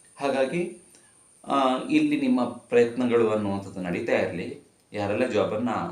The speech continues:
ಸರ್ಚ್ ಮಾಡ್ತಾ ಇದ್ದೀರಿ, ನಿಮಗೆ ಉಪಯೋಗ ಆಗ್ಲಿ, ಜಾಬ್ ಆಗ್ಲಿ, ಕೆಲಸ ಆಗ್ಲಿ ಅಂತ ಹೇಳ್ತಾ, ಆ, ಮುಂದಿನ ಬಾರಿ ಮತ್ತೊಂದು ವಿಡಿಯೋದೊಂದಿಗೆ ಬರ್ತೇನೆ. ನನ್ನ ಚಾನಲ್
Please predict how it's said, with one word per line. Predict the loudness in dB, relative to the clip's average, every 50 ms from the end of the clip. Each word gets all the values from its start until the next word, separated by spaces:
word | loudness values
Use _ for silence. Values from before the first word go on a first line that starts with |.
| -6 -4
ಸರ್ಚ್ | -4 -6 -4 -4 -6
ಮಾಡ್ತಾ | -6 -6 -6 -6 -8 -8
ಇದ್ದೀರಿ, | -8 -8 -8 -8 -8 -6 -6 -6 -8 -8 -10 -12 -10 -8
ನಿಮಗೆ | -6 -6 -6 -6 -8 -8
ಉಪಯೋಗ | -8 -8 -4 -2 0 2 2 2 2 2
ಆಗ್ಲಿ, | 0 0 0 -2 -4 -8 -8 -10
ಜಾಬ್ | -10 -6 -2 -2 0 0 -2
ಆಗ್ಲಿ, | -4 -6 -8 -8 -8 -6 -6 -6 -8
ಕೆಲಸ | -8 -8 -10 -10 -10 -10 -8
ಆಗ್ಲಿ | -6 -6 -6 -6 -6 -6 -6 -8 -8 -12 -20 -20 -20 -20 -20 -20 -20 _ _ _ _ _ -12
ಅಂತ | -10 -8 -8
ಹೇಳ್ತಾ, | -8 -4 -4 -4 -4 -4 -4 -6 -6 -6 -8 -12 -16 -20 -20 -20 _ _ _ _ _ _ _ _ _ _ -10 -4
ಆ, | -2 0 2 2
ಮುಂದಿನ | 2 4 4 6 6 4 4 4
ಬಾರಿ | 4 4 2 2 0 -4 -4 -6 -10 -14 -16 -8 -4
ಮತ್ತೊಂದು | -4 -4 -4 -4 -6 -4 -2 -2 -2 -2 -4 -4
ವಿಡಿಯೋದೊಂದಿಗೆ | -2 -2 0 0 0 0 0 0 -2 -4 -6 -6 -6 -6
ಬರ್ತೇನೆ. | -4 -6 -8 -10 -10 -10 -10 -8 -10 -10 -12 -10
ನನ್ನ | -8 -8 -8 -8
ಚಾನಲ್ | -8 -6 -4 -4 -2 -2 -4 -4 -6 -8 -10 -12